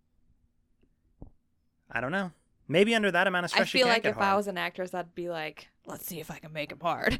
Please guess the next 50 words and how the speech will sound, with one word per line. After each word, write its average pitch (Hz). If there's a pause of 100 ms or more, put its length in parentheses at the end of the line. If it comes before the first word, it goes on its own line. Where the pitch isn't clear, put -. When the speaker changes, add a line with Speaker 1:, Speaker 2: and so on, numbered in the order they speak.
Speaker 2:
<laughs> -
Speaker 1:
Yeah. 285 (480)
So 226
would 196
I 120 (100)
if 131
I 135
was 123
an 123
actress. 113
Speaker 2:
You're, 453 (200)
<laughs> 587
you, 508 (180)
you 427
can't 508
say 381
that. 320 (120)
Speaker 1:
But 180
I'm 180
a 143
troll, 175
and 139
I 143
would 147
be 151
like, 143 (300)
Speaker 2:
<laughs> -
Speaker 1:
at 156
heart, 127 (640)
I 135
am 135
a 127
real-life 131
internet 113
troll. 107 (540)
So -
that's 151
what 180
I 160
would 156
wanna 147
do. 147
I'd 104
be 117
like, 110
"Let's 156
get 123
this 147
bad 113
boy 110